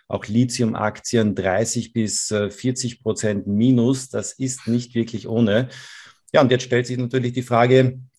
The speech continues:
wie kann man solche Korrekturen von Anfang weg erkennen? Was sind da die Tipps und Tricks? Und wie stellen die Trader, und wir sind ja alle hier so ein bisschen verschieden auch von unseren Trading-Stilen her,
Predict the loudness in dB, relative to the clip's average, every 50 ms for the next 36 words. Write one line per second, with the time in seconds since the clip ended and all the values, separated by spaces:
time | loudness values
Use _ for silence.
0 | _ _ -12 -6 -2 -2 -2 -2 -2 -6 -10 _ _ -6 -4 -2 -2 -2 -2 -2
1 | -2 0 0 0 -2 -4 -6 -4 -2 -2 -2 -2 -2 -6 -10 -10 -6 -4 -2 -2
2 | -2 -2 -6 -8 -4 -2 -2 -2 -2 -4 -6 -8 -8 -8 -8 -6 -6 -4 -6 -6
3 | -4 -4 -2 -2 -2 -4 -6 -10 -10 -6 -4 -4 -4 -6 -8 -18 -20 _ -10 -10
4 | -10 -10 -8 -6 -4 -2 -2 -2 -2 -4 -2 -2 -2 -2 -2 -2 -4 -2 -2 -2
5 | 0 -2 -2 -4 -6 -6 -6 -6 -6 -4 -4 -4 -4 -4 -4 -4 -4 -4 -6 -8
6 | -4 0 0 0 0 -2 -6 -18 -20 -20 -20 -20 -20 -20 _ -4 -4 -2 -2 -2
7 | 0 0 2 2 4 4 2 2 0 0 0 2 2 2 2 0 0 0 0 -2
8 | -2 -2 0 0 0 0 0 -2 0 0 2 2 2 0 0 0 -2 -4 -2 -2
9 | -2 -4 -4 -6 -8 -8 -6 -4 -2 -2 -2 -2 -4 -6 -8 -8 -8 -10 -12 -12
10 | -10 -6 -4 -2 0 0 -2 -2 -2 -2 0 0 0 0 0 0 0 -2 -2 -2
11 | 0 2 2 0 0 -2 -6 -6 -4 -4 -2 0 2 2 2 2 4 4 6 6
12 | 4 2